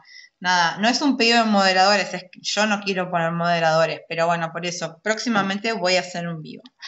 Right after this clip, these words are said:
Dicho eso, para quien le importe, <laughs> listo. Mezcladas están. ¿Qué opinas sobre ti?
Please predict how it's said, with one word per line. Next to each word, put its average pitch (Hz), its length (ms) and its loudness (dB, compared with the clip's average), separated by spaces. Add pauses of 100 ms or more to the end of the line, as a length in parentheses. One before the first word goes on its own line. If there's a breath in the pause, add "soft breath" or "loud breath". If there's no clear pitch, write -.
(320 loud breath)
Dicho 294 300 -6
eso, 269 540 -4 (320)
para 170 240 2
quien 175 180 -8
le 180 80 -8
importe, 214 680 -4 (800 loud breath)
<laughs> - 1800 -12
listo. 170 220 -10 (760)
Mezcladas 240 500 -4
están. 185 640 -4
¿Qué 311 100 -4
opinas 330 440 -4
sobre 196 260 -2
ti? 170 320 -10